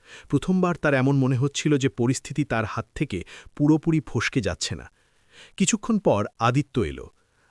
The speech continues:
আজ সে সাধারণ জামাকাপড় পরেছিল, কোনো আভিজাত্য বা দেখনদারি নেই। ডাক্তার বলেছে বিপদ কেটে গেছে। রাহুল স্বস্তির শ্বাস নিল। "চলো," আদিত্য বলল,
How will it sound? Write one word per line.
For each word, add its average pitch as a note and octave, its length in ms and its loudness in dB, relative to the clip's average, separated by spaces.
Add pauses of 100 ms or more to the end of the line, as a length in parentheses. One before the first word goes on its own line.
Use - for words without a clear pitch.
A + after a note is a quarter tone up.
(120)
আজ A#2+ 220 2
সে - 220 2
সাধারণ C3 480 2
জামাকাপড় A2+ 520 0
পরেছিল, - 420 -6 (400)
কোনো E3 180 6
আভিজাত্য C#3 640 2
বা A#2 220 4
দেখনদারি G2 540 -2
নেই। C2+ 180 -12 (580)
ডাক্তার D3+ 340 2
বলেছে G3+ 340 4
বিপদ B2 300 0
কেটে F#2 300 -4
গেছে। - 260 -8 (360)
রাহুল A#2 300 0
স্বস্তির C#3 440 0
শ্বাস - 360 -4
নিল। D2+ 160 -8 (520)
"চলো," F2 240 2 (380)
আদিত্য B2 300 -2
বলল, B1+ 240 -10